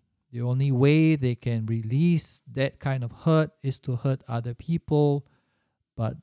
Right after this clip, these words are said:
without that kind of, uh, deeper intention. All right, so as adults, it is our accountability to be able to reach out to them with patience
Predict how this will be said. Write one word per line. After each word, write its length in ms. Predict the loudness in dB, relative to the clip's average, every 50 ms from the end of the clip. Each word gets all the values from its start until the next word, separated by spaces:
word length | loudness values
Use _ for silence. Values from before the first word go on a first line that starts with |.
| _ _ _ -10 -6
without 380 | -6 -4 -2 0 -2 -2 -2 -6 -8
that 180 | -8 -8 -8 _
kind 420 | -8 -6 -4 -4 -2 -4 -4 -4
of, 220 | -4 -4 -6 -6 -10 -14 -8 -6
uh, 160 | -4 -4 -4 -4 -6
deeper 320 | -4 -4 -4 -2 -2 -4
intention. 880 | -2 -2 -4 -6 -8 -4 -2 -2 -2 -2 -4 -2 -2 0 0 -2 -4 -10 _ _ _ _ _ _ _ _ -10
All 80 | -6 -2
right, 280 | 0 0 0 0 -2
so 420 | -8 -10 -2 0 2 2 2 2 0
as 220 | -2 -6 -6 -6
adults, 680 | -8 -8 0 2 4 6 6 4 4 0 -4 -10 -12 -12 _ -8
it 260 | -6 -4 -4 -4 -4 -4
is 320 | -4 -2 -2 -4 -6 -6 -4
our 400 | -2 -2 0 0 0 0 -2 -2
accountability 1200 | -4 -6 -6 -4 -2 -2 -2 -2 -4 -4 -4 0 0 0 0 -2 -4 -2 0 0 2 0 -2 -4 _ _ _ _ _ _ _ _ _ _ _ _ -8
to 80 | -6
be 220 | -4 -4 -6 -6 _ -2
able 640 | 0 2 4 4 4 2 4 4 4 6 6 4 2
to 180 | 0 -4 -4 0
reach 240 | 0 0 0 0 -4
out 200 | -4 -6 -4 -4
to 120 | -4 -2
them 360 | 0 2 2 2 2 2 0
with 260 | -2 -4 -6 -6 _ -6
patience 840 | -2 -2 -2 -2 -2 0 0 2 2 2 0 0 -2 -6 -14 -16